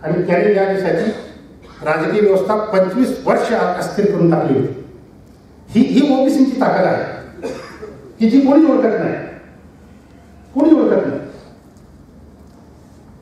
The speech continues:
त्यांच्या, त्यांच्या जातीचे पक्ष स्थापन करून ते त्यांच्या, त्यांच्या राज्यामध्ये सत्तेवर पण आले,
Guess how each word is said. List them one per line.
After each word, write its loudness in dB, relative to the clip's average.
त्यांच्या, 0
त्यांच्या 2
जातीचे 0
पक्ष 0
स्थापन 0
करून -2
ते 2
त्यांच्या, 0
त्यांच्या 2
राज्यामध्ये 0
सत्तेवर 2
पण 0
आले, -4